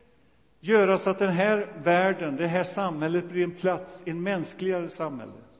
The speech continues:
en mänskligare plats? Jo, ställ dig i Guds rikes tanke. Lev ut det där du finns.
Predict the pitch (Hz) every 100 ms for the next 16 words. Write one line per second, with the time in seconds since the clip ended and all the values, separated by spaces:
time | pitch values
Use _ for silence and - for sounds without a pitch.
0 | _ 135 147 165 151 - 165 156 139 -
1 | - - - - _ _ _ _ _ _
2 | _ _ _ _ _ _ _ _ _ -
3 | 180 185 - 226 226 220 208 208 202 190
4 | 196 190 - 160 160 151 - 147 143 -
5 | 120 - _ _ _ _ _ _ _ _
6 | _ 160 214 208 233 220 220 180 165 151
7 | 151 160 185 185 120 - - -